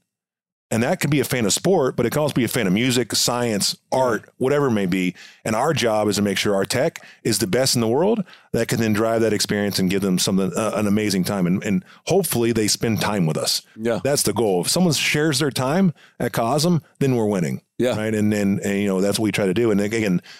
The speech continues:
Speaker 1: the biggest differentiator is the live format and the fact that we own all the tech stack and there's a lot of stuff around it. But, um,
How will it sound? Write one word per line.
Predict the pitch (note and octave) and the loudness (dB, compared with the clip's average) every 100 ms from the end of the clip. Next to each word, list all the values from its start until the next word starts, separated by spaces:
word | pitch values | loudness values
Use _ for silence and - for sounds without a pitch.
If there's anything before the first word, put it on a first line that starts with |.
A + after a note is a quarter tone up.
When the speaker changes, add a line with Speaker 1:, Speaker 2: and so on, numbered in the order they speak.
| - | -4
Speaker 1:
the | D#3 | -2
biggest | C3 D#3 B2 | 0 0 0
differentiator | B2 G#2 A2 G#2 G#2+ G#2 | 0 0 -2 0 0 2
is | G2+ | 0
the | G2+ | 0
live | G2 G2+ G#2 | 0 0 -2
format | - G2+ G2 G2 G2 | -2 0 0 0 -2
and | F#2 | -2
the | F2 | 0
fact | G2+ F2+ | -2 0
that | F#2 | 0
we | F#2 | 0
own | F#2 F#2+ | 0 0
all | F#2 | 0
the | F2+ | -2
tech | - F#2 - | -2 -4 -2
stack | - F2 F2+ | -2 -2 -2
and | F2 | 0
there's | F2 G2 | 0 0
a | |
lot | G2 F#2+ F2+ | 0 0 0
of | |
stuff | - F#2 | -2 -2
around | E2+ E2+ E2 D2+ | -2 -2 -2 -4
it. | - | -4
But, | F2 - _ - _ - | -6 -6 _ -20 _ -4
um, | F#2+ F2+ E2+ D#2+ | -2 0 0 0